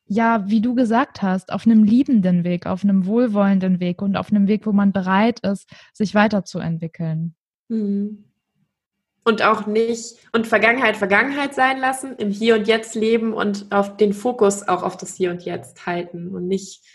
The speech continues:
Speaker 2: das finde ich auch immer total wichtig, weil im Grunde, wenn wir uns das mal anschauen, was würde de-, was würde, was würde das mit dir machen, wenn ich sage, Vergangenheit ist eine Illusion?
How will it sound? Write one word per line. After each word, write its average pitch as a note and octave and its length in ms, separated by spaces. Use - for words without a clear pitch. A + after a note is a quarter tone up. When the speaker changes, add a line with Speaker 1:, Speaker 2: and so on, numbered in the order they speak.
Speaker 2:
das G3+ 140
finde A#3+ 160
ich A3 120
auch G#3+ 140
immer G3+ 220
total F3+ 400
wichtig, F#3 340
weil F3+ 140
im G3 180
Grunde, B3+ 540
wenn G3+ 100
wir G3+ 100
uns G3+ 140
das G3 160
mal F#3 300
anschauen, A3+ 760
was G3+ 280
würde A#3 280
de-, G#3+ 260
was G#3+ 200
würde, A3+ 280
was G#3 160
würde A#3 140
das A#3 120
mit G#3 180
dir C4+ 140
machen, G#3+ 300
wenn G3 100
ich G3 120
sage, G3+ 340
Vergangenheit G3+ 500
ist - 160
eine F#3+ 80
Illusion? F#3+ 680